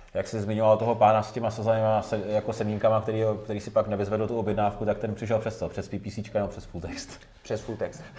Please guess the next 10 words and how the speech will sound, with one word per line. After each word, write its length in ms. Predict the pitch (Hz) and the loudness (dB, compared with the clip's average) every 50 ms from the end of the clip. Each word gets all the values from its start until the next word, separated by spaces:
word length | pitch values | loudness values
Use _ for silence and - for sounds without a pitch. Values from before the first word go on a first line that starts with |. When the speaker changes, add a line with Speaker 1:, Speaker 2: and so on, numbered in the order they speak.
| - - | -2 -2
Speaker 1:
<laughs> 140 | 139 - - - 127 - - - - - - - 156 160 - - - - - - - - - - | -2 -2 0 -2 -4 -4 -2 -4 -4 -4 -4 -10 -10 -10 -8 -10 -10 -10 -10 -10 -10 -12 -8 4
Eh, 440 | 120 110 107 107 110 107 104 107 107 | 10 12 12 12 12 12 12 12 10
kolik, 440 | - - 143 143 156 147 131 127 127 | 10 8 10 10 10 8 6 4 4
eh, 260 | 131 127 123 120 117 | 6 8 8 6 6
do 440 | 107 107 110 110 113 117 123 139 131 | 4 0 -2 -4 -4 2 2 4 6
kolika 320 | - 156 156 156 156 156 | 8 6 6 8 8 6
hodin 260 | 143 151 151 160 151 | 6 8 4 4 2
komunikujete 560 | - 135 127 123 123 113 117 117 110 110 110 | 2 2 2 2 2 2 2 2 2 2 2
se 120 | 101 - 107 | 0 0 4
zákazníky? 580 | 101 104 101 101 107 98 98 95 95 95 - | 4 4 6 6 2 0 0 -4 -6 -8 -10